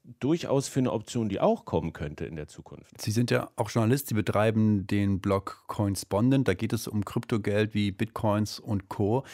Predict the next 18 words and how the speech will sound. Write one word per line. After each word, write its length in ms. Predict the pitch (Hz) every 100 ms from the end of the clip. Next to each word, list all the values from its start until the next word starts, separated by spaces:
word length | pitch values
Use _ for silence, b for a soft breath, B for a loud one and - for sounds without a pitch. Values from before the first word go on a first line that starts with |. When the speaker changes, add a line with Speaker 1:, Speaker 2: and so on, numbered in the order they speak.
| B B B
Speaker 2:
Abgesehen 560 | 110 - 117 110 110
davon, 720 | 104 95 120 - 143 139 120 117
welche 280 | 117 127 123
neuen 520 | 117 110 120 139 139
Ideen 680 | 123 113 120 120 123 127 127
im 240 | 120 110
Buch 320 | 101 123 139
gibt 220 | - 123 -
es, 120 | -
die 140 | 110
Sie 140 | 101 117
persönlich 420 | 113 110 104 98
auch 80 | 110
sympathisch 540 | 98 85 82 - -
finden? 340 | - 80 117 - _ _ _ _ _ _ _ b b b b b b b b _ _ _ _
Speaker 1:
Ähm, 500 | 143 151 143 139 135 117 95 B - - 80 139
ja, 320 | 139 139 175 202
ich, 340 | - - -